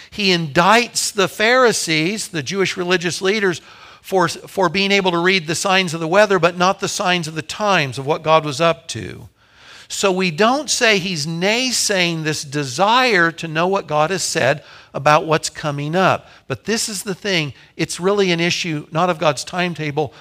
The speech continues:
it's one of the, of, uh, focus in the moment. Focus in the moment. Uh, if I'm a ten-year-old and it's, let's say it's May first,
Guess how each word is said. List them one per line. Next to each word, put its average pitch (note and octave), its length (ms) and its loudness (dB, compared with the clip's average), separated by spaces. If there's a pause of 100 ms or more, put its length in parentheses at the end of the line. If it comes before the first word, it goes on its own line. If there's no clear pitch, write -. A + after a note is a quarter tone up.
(140)
it's D#3+ 200 -4
one E3+ 200 0
of C#3 220 -2
the, C3+ 300 2 (520)
of, B2 320 -8
uh, B2 220 -6 (560)
focus G#3 1080 -4
in D3 320 -6
the C3+ 60 -6
moment. B2+ 680 -6 (500)
Focus G3 880 -2
in D3 460 -4
the C3+ 80 -8
moment. C3 400 -4 (1500)
Uh, D#3 320 2
if F3 180 -2
I'm A#3+ 280 0
a G#3+ 80 0
ten-year-old C#3 1120 -4 (1500)
and D3+ 120 2
it's, - 360 -6
let's D#3+ 220 0
say D#3+ 200 2
it's - 160 -2
May C#3 240 -2
first, - 840 -6